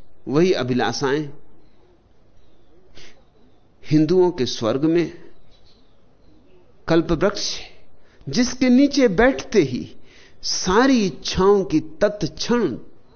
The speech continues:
तृप्ति हो जाती। तत्क्षण, एक क्षण भी नहीं जाता। इतना भी धीरज रखने की जरूरत नहीं है वहां।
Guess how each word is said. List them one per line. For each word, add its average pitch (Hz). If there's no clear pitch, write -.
तृप्ति 139
हो 113
जाती। 101
तत्क्षण, 220
एक 240
क्षण 233
भी 247
नहीं 233
जाता। 165
इतना 262
भी 277
धीरज 220
रखने 214
की 220
जरूरत 214
नहीं 226
है 175
वहां। 110